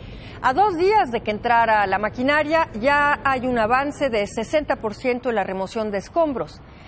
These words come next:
Al día de hoy se mantiene en treinta y seis el número de personas que murieron y, eh, eh, durante las explosiones y veinte más continúan hospitalizadas, dieciocho adultos en México y dos menores de edad en Galveston, Texas.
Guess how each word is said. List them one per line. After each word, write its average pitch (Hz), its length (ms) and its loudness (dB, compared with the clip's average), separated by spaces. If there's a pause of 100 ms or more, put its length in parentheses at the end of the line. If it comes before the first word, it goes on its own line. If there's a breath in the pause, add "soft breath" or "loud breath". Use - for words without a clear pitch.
(280 loud breath)
Al 285 120 -2
día 392 160 2
de 302 140 4
hoy 330 340 4
se - 240 -4
mantiene 269 720 -2 (120)
en 202 220 -4
treinta 285 340 0
y 214 40 -4
seis 254 300 -4
el 202 100 -4
número 226 280 -2
de 180 60 0
personas 226 440 -6
que 214 100 -6
murieron 247 640 -2 (400 loud breath)
y, 320 220 2 (140)
eh, 262 340 0
eh, 190 180 -2
durante 208 320 -2
las 220 160 -2
explosiones 320 560 -2
y 262 220 -8
veinte 294 500 0
más 277 320 -2
continúan 214 580 -6
hospitalizadas, 220 920 -4 (320 loud breath)
dieciocho 233 680 0
adultos 311 760 -2
en 202 160 -4
México 285 560 -2 (320 loud breath)
y 240 80 -4
dos 320 320 0
menores 208 360 -2
de 190 80 -4
edad 208 280 0 (320 loud breath)
en 247 240 -2
Galveston, 220 640 -2
Texas. - 580 -6